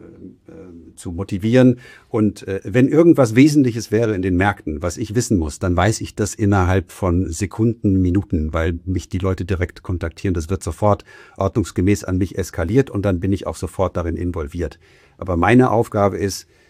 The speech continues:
für die Leute da zu sein, für das Team da zu sein, Teamstrukturen zu schaffen, Unternehmenskultur zu schaffen, die wirklich effizient ist und gut funktioniert, die, ähm, die hervorragende Ergebnisse produziert und wo alle immer wissen, was zu tun ist und im Zweifelsfalle eben dann auch, wenn in den Märkten was passiert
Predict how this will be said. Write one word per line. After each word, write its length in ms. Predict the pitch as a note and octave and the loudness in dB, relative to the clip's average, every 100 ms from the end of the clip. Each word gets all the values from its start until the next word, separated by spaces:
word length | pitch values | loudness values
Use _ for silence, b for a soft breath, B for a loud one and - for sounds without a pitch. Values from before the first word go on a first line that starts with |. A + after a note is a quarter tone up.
| _ | _
für 140 | - G#2+ | -6 -2
die 100 | G2 | 0
Leute 300 | F#2 A2+ A#2+ | 2 2 2
da 220 | G2+ F#2+ | 0 -2
zu 140 | - | -4
sein, 440 | F#2 F2+ F#2+ F#2+ F#2+ | -4 0 0 0 -2
für 140 | - | -8
das 160 | E2+ - | -12 -4
Team 200 | A2+ A#2 | 0 2
da 200 | A2 G2+ | 2 0
zu 100 | G#2+ | -2
sein, 360 | G2 F#2 F#2 | -2 0 0
Teamstrukturen 600 | - A#2+ - G#2 - G#2+ | 0 -2 -2 -6 -6 -4
zu 100 | F#2 | -4
schaffen, 320 | F#2+ G#2 G2 G2+ | -4 -4 -2 -4
Unternehmenskultur 1040 | F#2+ F#2 F#2 A#2 D3 C3 - F#2+ - E2+ | -2 0 4 6 6 4 -2 -6 -4 -8
zu 160 | - E2+ | -8 -8
schaffen, 440 | E2+ D#2+ A2 F2+ b b - | -4 -4 -4 -8 b b -6
die 120 | F#2 | -2
wirklich 340 | G#2+ A2 - | -2 -2 -6
effizient 560 | G2+ - - G2+ G#2+ A#2+ | -8 -12 -6 0 2 2
ist 240 | C3 C3 | -2 -6
und 340 | - F#2+ F2+ - | -6 -2 -2 -2
gut 200 | A2 F2+ | -6 -4
funktioniert, 800 | F2+ - - F#2 A#2 C3+ - - | -6 -8 -6 0 0 0 -6 -10
die, 240 | G2+ G2 - | -6 -6 -6
ähm, 400 | F#2 F#2 F2 E2+ | -8 -6 -6 -8
die 360 | - E2 F2+ E2+ | -14 -12 -10 -8
hervorragende 480 | F2 G#2 F#2+ F#2 E2 | -8 -6 -4 -4 -4
Ergebnisse 420 | D#2+ G#2+ B2 A2+ | -4 -4 -4 -6
produziert 580 | - G#2 G2 - A#2+ - b b b b | -8 -8 -8 -2 -2 -2 b b b b
und 220 | G2+ F#2+ | -4 2
wo 340 | G#2+ A2 - _ _ _ _ | 4 4 0 _ _ _ _
alle 260 | A2 C3 C#3+ | 2 4 4
immer 280 | B2+ B2+ A#2+ | 6 4 4
wissen, 240 | - B2 | 2 4
was 180 | A2+ - | 2 0
zu 120 | A#2+ | -8
tun 260 | G2 C3+ F#3 | -2 2 2
ist 260 | F#3+ - | 0 -4
und 180 | - A2 | -4 -2
im 120 | G#2+ | -2
Zweifelsfalle 640 | - G#2+ G#2+ A2+ A2+ A2+ - | 0 0 0 -2 0 0 0
eben 180 | A#2 | 0
dann 140 | A2+ G#2 | 0 0
auch, 300 | A#2 B2 - | -2 -4 -6
wenn 140 | F2+ E2+ | -6 -4
in 80 | |
den 100 | F2+ | -2
Märkten 320 | F2+ F#2 - G#2 | 0 -2 -2 -4
was 160 | F#2+ | -4
passiert 420 | - G2+ A2+ - | -6 -4 -4 -4